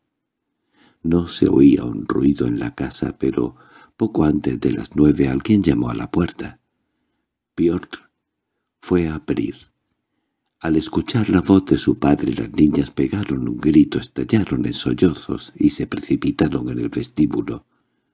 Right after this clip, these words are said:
Panaurov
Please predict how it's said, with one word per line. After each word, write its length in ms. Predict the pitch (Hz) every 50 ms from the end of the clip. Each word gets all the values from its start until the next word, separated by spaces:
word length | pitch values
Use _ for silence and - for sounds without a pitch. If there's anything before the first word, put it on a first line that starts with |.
| _ _ _ _ _ _ _ _ _ _ _ _ _ _ _ _ _ _ _ _ _ _ _ _
Panaurov 880 | - 73 69 67 69 65 64 62 60 64 65 65 64 64 - 80 90 95